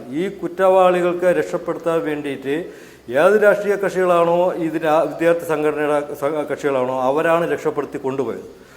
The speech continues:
ഇപ്പോൾ ഈ ഒരു സംഭവം, ഇന്നലെ മെഡിക്കൽ കോളേജ്, ഇന്നലെ അവിടെ നടന്ന നഴ്സിംഗ് കു-, കോളേജിൽ ആ കുട്ടിയുടെ, കുട്ടിയുടെ സംഭവത്തിലും നടന്നത് ആരാണ് നടത്തിയതെന്ന് നോക്കണം. ആ രാഹുൽ രാജ് എന്ന് പറയുന്ന ആ ഒരു ക്രിമിനൽ ഏത് വിദ്യാർത്ഥി സംഘടനയുടെ,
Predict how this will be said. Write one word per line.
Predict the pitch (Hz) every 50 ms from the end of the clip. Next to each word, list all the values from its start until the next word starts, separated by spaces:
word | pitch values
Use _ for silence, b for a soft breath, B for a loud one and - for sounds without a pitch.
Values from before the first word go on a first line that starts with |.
| B B B B B B
ഇപ്പോൾ | 117 110 - 151
ഈ | 143 151 180 190
ഒരു | 196 190
സംഭവം, | - 190 180 185 175 175 170 165 160 151
ഇന്നലെ | 147 139 147 156 156 151
മെഡിക്കൽ | 151 156 147 143 143 156
കോളേജ്, | 143 156 156 156 151 151
ഇന്നലെ | 160 151 156 160 156
അവിടെ | 156 147 147 151 151
നടന്ന | 151 147 143 147 147 143
നഴ്സിംഗ് | 135 135 127 - 156 151
കു-, | 147 165 160 170 156 139 151 147 -
കോളേജിൽ | 143 147 147 147 139 127 135
ആ | 143 156
കുട്ടിയുടെ, | 151 147 135 - 147 139 135 135 135
കുട്ടിയുടെ | 131 135 131 143 143 135 123
സംഭവത്തിലും | 127 127 123 131 123 107 117 113 120 127 - - B B B B B B B B B B
നടന്നത് | 135 131 127 135 143 127 120 120 131 - - - 139 135
ആരാണ് | 127 135 156 175 190 196 185 185 185 180 175
നടത്തിയതെന്ന് | 156 156 156 165 180 175 170 165
നോക്കണം. | 147 131 123 113 104
ആ | 113 143 160
രാഹുൽ | 156 156 160 170 175 185 180
രാജ് | 185 185 185 180
എന്ന് | 185 185 185
പറയുന്ന | 180 180 180 185 185 185 180 170 165
ആ | 175 185 196 160 170 170 185
ഒരു | 190 190 185 180
ക്രിമിനൽ | 185 - 160 170 185 190 180 156 160
ഏത് | 170 175 170 160 165 175 185 185
വിദ്യാർത്ഥി | 175 - 170 180 185 180 185 185
സംഘടനയുടെ, | 170 175 175 175 170 175 175 170 175 175 175 170 170 170 165